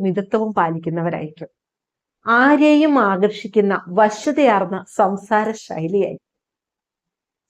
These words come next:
ജീവിതത്തിൽ വളരെ താഴെയിൽ നിന്ന് തന്നെ ഉയർന്ന് ഏറ്റവും ടോപ്പിൽ എത്തുന്നവരുമായിരിക്കും. ഒരുപാട്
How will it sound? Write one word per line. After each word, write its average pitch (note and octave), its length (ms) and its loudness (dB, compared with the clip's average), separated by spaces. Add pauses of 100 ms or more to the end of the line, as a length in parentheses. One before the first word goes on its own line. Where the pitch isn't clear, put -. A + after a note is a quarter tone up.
(100)
ജീവിതത്തിൽ C#4 580 2
വളരെ A3 340 2 (160)
താഴെയിൽ A3+ 460 4
നിന്ന് B3 320 2
തന്നെ F3 320 -4
ഉയർന്ന് G#3 520 2 (420)
ഏറ്റവും B3 580 0
ടോപ്പിൽ F#3+ 320 0
എത്തുന്നവരുമായിരിക്കും. F3+ 1000 -4 (1080)
ഒരുപാട് B3+ 580 4